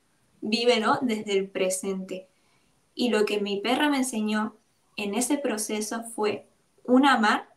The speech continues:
sin apego, un honrar a la muerte como un honrar también en parte a la vida,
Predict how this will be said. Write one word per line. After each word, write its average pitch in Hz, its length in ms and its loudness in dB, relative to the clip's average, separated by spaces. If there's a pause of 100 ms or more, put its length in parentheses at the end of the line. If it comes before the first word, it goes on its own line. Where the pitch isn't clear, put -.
(140)
sin 220 320 -2
apego, 190 580 -6 (960)
un 240 200 4
honrar 254 560 4 (340)
a 208 160 -2
la 196 120 -4
muerte 208 500 -4
como 208 380 -4 (320)
un 247 320 4
honrar 220 460 0
también 220 380 -2
en 208 140 -2
parte 208 300 -2
a 233 60 2
la 196 140 -2
vida, 208 440 -6